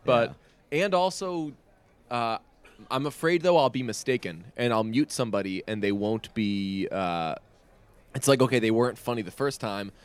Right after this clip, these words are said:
Speaker 1: but second and third times, they got bars, and now I'm not seeing it anymore.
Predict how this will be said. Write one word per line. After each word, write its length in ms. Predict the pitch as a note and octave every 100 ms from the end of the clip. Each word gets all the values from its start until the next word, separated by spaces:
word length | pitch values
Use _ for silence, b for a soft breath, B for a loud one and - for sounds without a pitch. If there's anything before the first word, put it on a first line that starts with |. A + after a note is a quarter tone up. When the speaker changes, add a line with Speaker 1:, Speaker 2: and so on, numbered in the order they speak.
| b b -
Speaker 1:
but 140 | -
second 280 | - F3 D#3+
and 120 | C3
third 220 | D3 D3
times, 540 | - D#3+ D#3 D#3 D3 -
they 100 | A2
got 200 | A2+ A2+
bars, 440 | B2+ A#2+ G#2 G2 -
and 100 | A2+
now 100 | G#2
I'm 60 | G2+
not 160 | F#2+
seeing 240 | - G2+ F2
it 60 |
anymore. 400 | C#2+ D2+ G1+ G1+